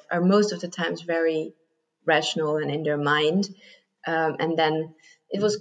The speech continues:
quite international, uh, study, and you would notice the difference how people approached it. I mean, some are a bit more chill about, you know, getting a seven out of ten as a grade,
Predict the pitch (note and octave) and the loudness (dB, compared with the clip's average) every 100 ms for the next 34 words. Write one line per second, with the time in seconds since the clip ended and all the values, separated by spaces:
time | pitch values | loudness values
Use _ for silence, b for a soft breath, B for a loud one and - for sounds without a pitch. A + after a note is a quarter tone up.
0 | - - F#3 F3+ F3+ F3+ E3+ D#3+ D#3 - | -6 2 2 2 0 -4 -4 -2 -2 -4
1 | E3 D#3+ - - - D3+ - D#3+ D#3 E3+ | -4 -4 -4 -8 -12 -8 -2 2 2 2
2 | G#3+ G#3+ - - F3+ F#3 G3+ F3+ F3+ F3 | 0 -2 -10 0 2 4 4 6 6 4
3 | F3 E3 D#3 D#3+ D3+ D3+ D#3 D3 D3+ D3 | 2 0 0 0 -2 -4 -4 -4 -6 -6
4 | D3+ D3 F3 C#3+ C#3 - G#3+ - _ - | -6 -2 0 0 -2 -8 -10 -12 _ -8
5 | E3+ E3 - D#3+ D#3 - D#3+ D#3+ D#3+ E3+ | -6 -6 0 0 0 -2 0 2 2 -2
6 | D#3+ D#3 D3+ - - - E3 D#3 D3+ D3 | -2 -2 -4 -10 -8 -2 0 2 2 2
7 | D3+ - - - G#3+ F3+ D3 F3+ E3+ - | 2 -4 -20 -4 0 0 0 -2 -4 -12
8 | - - E3+ E3+ E3 E3+ D#3+ E3 D#3 D3+ | -10 -2 0 0 -2 0 0 0 0 0
9 | D#3 D#3 D#3+ D3+ F3 F#3 - - - E3+ | -2 -4 -4 -2 -2 -6 -10 -14 -4 2
10 | D#3+ D#3+ | 2 0